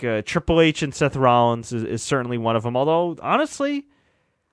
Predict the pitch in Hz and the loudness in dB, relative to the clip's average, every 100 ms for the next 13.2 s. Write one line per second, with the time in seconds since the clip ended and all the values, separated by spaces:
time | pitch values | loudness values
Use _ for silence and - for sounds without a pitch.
0 | - 180 311 330 269 240 254 240 - 226 | -6 0 2 2 2 0 0 -2 0 0
1 | 220 208 190 180 202 180 180 185 196 185 | 4 4 2 2 -2 2 2 4 2 -2
2 | 175 160 110 135 180 170 151 165 - - | -4 -4 -6 -4 -4 -2 0 0 -2 -4
3 | 165 151 165 120 147 160 - - _ _ | 0 2 2 2 0 -2 -8 -16 _ _
4 | 143 131 131 147 107 87 104 143 139 143 | -4 -2 -2 -4 -4 -6 -2 -2 0 0
5 | 160 147 131 143 98 - _ _ _ _ | 2 2 2 2 0 -6 _ _ _ _
6 | 160 180 180 190 175 175 180 165 - 165 | 0 0 0 -2 -2 -2 2 0 2 0
7 | 156 - - 175 165 151 - 67 - - | -2 -8 -2 2 2 2 -4 -20 -14 -6
8 | 165 190 196 202 185 - 185 151 151 156 | -4 -4 -2 0 0 -2 -2 0 2 4
9 | 151 151 - 143 131 110 104 - 113 98 | 4 2 -2 -6 -2 0 -2 -6 -14 -14
10 | 90 - _ - 127 117 151 160 147 143 | -18 -20 _ -8 -6 0 2 2 0 -2
11 | 135 120 120 120 117 127 123 131 127 127 | -4 -2 -2 -2 -4 -6 -4 -6 -4 0
12 | 127 123 123 120 120 117 110 120 110 104 | 0 0 -4 -2 -2 -2 -4 -2 -2 -2
13 | 101 | -6